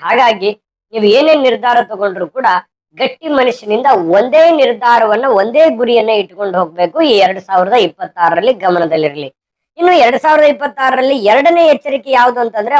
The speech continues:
ಮಾತಿನ ಮೇಲೆ ನಿಗಾ ಇರುವಂತದ್ದು. ನೀವು ಮಾತನಾಡುವಂತ ಮಾತಿನ ಮೇಲೆ ಬಹಳ ನಿಗಾ ಇರಬೇಕು. ಅಂದ್ರೆ ನಿಮ್ಮ ನೇರ ಮಾತು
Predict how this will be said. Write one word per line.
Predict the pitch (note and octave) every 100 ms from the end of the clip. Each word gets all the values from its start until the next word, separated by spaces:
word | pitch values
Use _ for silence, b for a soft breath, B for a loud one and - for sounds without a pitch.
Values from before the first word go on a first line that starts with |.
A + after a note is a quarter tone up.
| G#3+
ಮಾತಿನ | F#3 B3 C#4 E4 D#4+
ಮೇಲೆ | D4+ C#4+ D4
ನಿಗಾ | C4+ A#3+ A#3+ C#4
ಇರುವಂತದ್ದು. | C4 B3 A#3+ A#3 A3+ G#3 A3 F3+
ನೀವು | G3 A3+
ಮಾತನಾಡುವಂತ | A3 B3 C4 B3+ B3 A#3+ A#3+ A#3 A#3+
ಮಾತಿನ | A3 A3+ - A3
ಮೇಲೆ | A3 C4
ಬಹಳ | G3 F3 C4
ನಿಗಾ | D4 C4
ಇರಬೇಕು. | B3 A3+ A3 F#3+ F#3
ಅಂದ್ರೆ | C#4+ C#4 A3+ - _ _ _ _ _ _
ನಿಮ್ಮ | D#4+ D#4+ B3
ನೇರ | B3+ D#4 D4+
ಮಾತು | C4 A#3+ -